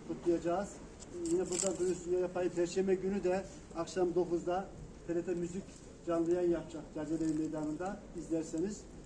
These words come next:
Perşembe yirmi birde. Ee, burasını biz, e, tek, Türkiye tek ahilik müzesi bura. Çünkü ahiliğin başkenti burası. Öyle olunca da burayı yüz elli bin civarında bir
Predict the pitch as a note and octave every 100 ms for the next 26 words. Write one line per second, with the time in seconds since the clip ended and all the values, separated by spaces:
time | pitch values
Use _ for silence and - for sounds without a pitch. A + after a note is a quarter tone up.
0 | - - - - - - - - - E3
1 | D#3+ E3+ E3 E3 D3+ D3+ E3 D#3 D#3 E3
2 | G#3 A3+ - - - E3+ E3 E3 G#3 G#3+
3 | G#3 G#3 G3+ F#3 F3+ E3+ E3+ E3+ E3+ -
4 | A3 - - - - - - F3+ G3+ -
5 | G#3+ F#3 F3+ F#3 G3 F#3 F3+ F3+ F#3 F#3+
6 | G#3 A3+ - - - G3+ F3 F3 F3+ F3+
7 | G3 G3 E3+ F3 F#3+ F#3 G3 D#3 D#3 D3
8 | G3 A3 - - - G3 G#3 G3 F3 E3+
9 | D#3+ E3+ F3+ F3 F3 E3 F#3+ F#3+ F#3 E3+
10 | E3+ E3+ E3 E3+ E3 E3+